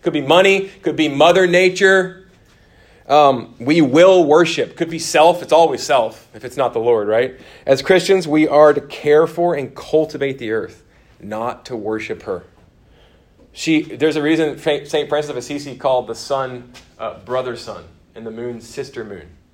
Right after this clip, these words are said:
Uh, not because he thought they're on the same level, but because, hey, we're all creatures. I don't worship you. Uh, but to have her be our mother,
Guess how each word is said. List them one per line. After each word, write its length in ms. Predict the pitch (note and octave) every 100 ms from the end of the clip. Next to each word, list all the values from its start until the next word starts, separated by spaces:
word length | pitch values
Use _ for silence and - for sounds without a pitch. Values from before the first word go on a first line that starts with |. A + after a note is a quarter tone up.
| _ _ _ _
Uh, 440 | A2 A2 G#2 G#2 G2+
not 160 | C3
because 220 | C3+ C#3+ C3
he 60 |
thought 140 | C3+ B2
they're 100 | A#2+
on 40 |
the 80 | A#2
same 220 | C#3 A#2+
level, 180 | A#2 A#2+
but 100 | A2+
because, 300 | A2 A#2+ A2+
hey, 120 | B2+
we're 200 | A2 A2
all 300 | A2 C3 C3+
creatures. 580 | - B2+ A#2+ F#2 - _ _
I 80 | -
don't 220 | B2 C3+
worship 360 | A#2 B2 B2 -
you. 200 | G#2 E2 _ _ _ _ _
Uh, 120 | G#2+
but 180 | A2+ B2
to 120 | C3+
have 260 | A#2+ C#3 C#3+
her 120 | D3
be 320 | B2 C3+ C3
our 200 | A#2 A#2
mother, 520 | A2 A2 B2 A2+ E2